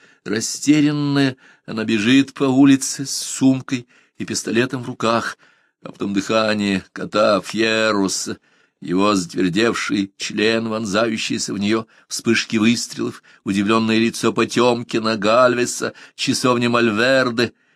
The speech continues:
и запах гаванской сигары Дона Эпифанио Варгаса. Страх липнет к коже, как сажа от горящих свечей, и пот ее, и ее слова такие же липкие. И, наконец,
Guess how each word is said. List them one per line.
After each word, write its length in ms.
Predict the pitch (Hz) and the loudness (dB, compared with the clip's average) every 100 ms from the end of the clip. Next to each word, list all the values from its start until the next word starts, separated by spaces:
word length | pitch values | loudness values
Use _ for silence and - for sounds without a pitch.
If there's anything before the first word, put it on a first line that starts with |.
| _ _ | _ _
и 100 | 98 | -4
запах 360 | 90 101 98 90 | 0 0 -2 0
гаванской 520 | 92 98 90 - 87 | 0 0 -2 -4 -4
сигары 580 | - - 85 123 139 135 | -2 -2 0 0 0 -2
Дона 380 | 123 120 113 - | -2 -2 -2 -6
Эпифанио 680 | 113 - 98 110 107 104 104 | -10 -10 -10 -8 -6 -8 -6
Варгаса. 500 | 104 131 175 - - _ _ _ - | -6 -6 -10 -10 -12 _ _ _ -14
Страх 720 | - - 139 117 95 - - _ _ - | -12 -4 0 0 -2 -8 -12 _ _ -4
липнет 480 | 117 107 - 92 - | 0 0 -2 -8 -6
к 280 | - - - | -10 -10 -6
коже, 340 | 120 95 87 | -2 0 0
как 180 | 85 90 | -4 -8
сажа 580 | - - - 95 - 113 _ - - - | -10 -6 -2 -2 -4 -12 _ -20 -20 -10
от 140 | - | -4
горящих 480 | 98 107 98 - - | -2 -2 -4 -8 -8
свечей, 500 | - - - 101 - _ - - | -10 -8 -6 -6 -8 _ -20 -12
и 120 | 151 160 | -8 -6
пот 340 | - 147 - | -2 -2 0
ее, 260 | 107 92 - _ - - | -4 -4 -6 _ -20 -4
и 100 | 147 | -2
ее 220 | 156 156 | 0 0
слова 420 | - - 127 107 | 0 -2 -2 -2
такие 360 | - - 147 127 | -8 -10 -6 -2
же 120 | 120 | 0
липкие. 520 | 127 127 - - - _ _ _ _ _ _ _ | -2 -4 -14 -20 -20 _ _ _ _ _ _ _
И, 280 | - 240 226 - - | -2 0 0 -4 -8
наконец, 680 | 92 87 85 92 95 - | -6 -2 -2 -2 -4 -8